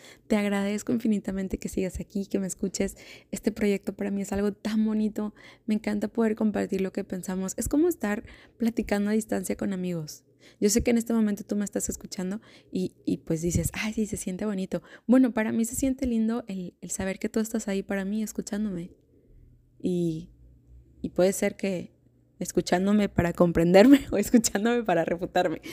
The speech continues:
pero cualquiera de las dos creo que tiene crecimiento. En fin, muchas gracias, te mando un beso, un abrazo hasta donde estés, espero que tengas un día extraordinario y si eres alguien nuevo que me está escuchando por primera vez, bienvenido al clan.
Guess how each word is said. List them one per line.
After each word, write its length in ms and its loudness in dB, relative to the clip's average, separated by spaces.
pero 180 10
cualquiera 400 4
de 80 4
las 220 0
dos 200 -4
creo 140 -2
que 100 2
tiene 240 2
crecimiento. 600 -4
En 140 2
fin, 160 8
muchas 320 4
gracias, 420 2
te 100 -2
mando 220 2
un 100 2
beso, 220 0
un 80 0
abrazo 340 0
hasta 180 -4
donde 200 -4
estés, 380 -2
espero 300 -2
que 80 -6
tengas 300 2
un 100 0
día 160 0
extraordinario 1000 2
y 320 6
si 200 -2
eres 240 2
alguien 260 0
nuevo 240 -2
que 80 -4
me 100 0
está 140 -4
escuchando 420 -2
por 160 0
primera 300 0
vez, 260 0
bienvenido 920 4
al 140 -2
clan. 380 -6